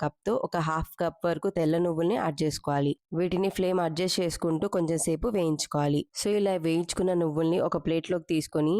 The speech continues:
నెక్స్ట్ అదే పాన్ లోకి ఒక హాఫ్ కప్ వరకు ఫ్లాక్స్ సీడ్స్ యాడ్ చేసుకొని కొంచెం సేపు వేయించుకోవాలి. ఈ ఫ్లాక్స్ సీడ్స్ మంచిగా వేగిన తర్వాత వీటిని కూడా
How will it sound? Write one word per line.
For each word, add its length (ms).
నెక్స్ట్ 260
అదే 240
పాన్ 240
లోకి 240
ఒక 80
హాఫ్ 260
కప్ 240
వరకు 200
ఫ్లాక్స్ 320
సీడ్స్ 240
యాడ్ 200
చేసుకొని 460
కొంచెం 220
సేపు 200
వేయించుకోవాలి. 680
ఈ 20
ఫ్లాక్స్ 300
సీడ్స్ 260
మంచిగా 340
వేగిన 340
తర్వాత 300
వీటిని 420
కూడా 200